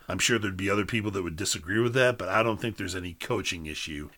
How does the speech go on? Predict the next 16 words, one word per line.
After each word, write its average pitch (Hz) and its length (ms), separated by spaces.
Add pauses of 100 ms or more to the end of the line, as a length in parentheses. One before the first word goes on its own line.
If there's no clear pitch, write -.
in 87 180
Toronto 80 460
right 65 260
now. 65 320
I 87 140
think 82 180
it's 82 140
been 87 220
a 71 120
roster 82 880
chemistry 78 680
issue 69 360
more 78 240
than 73 140
anything 65 320
else. - 380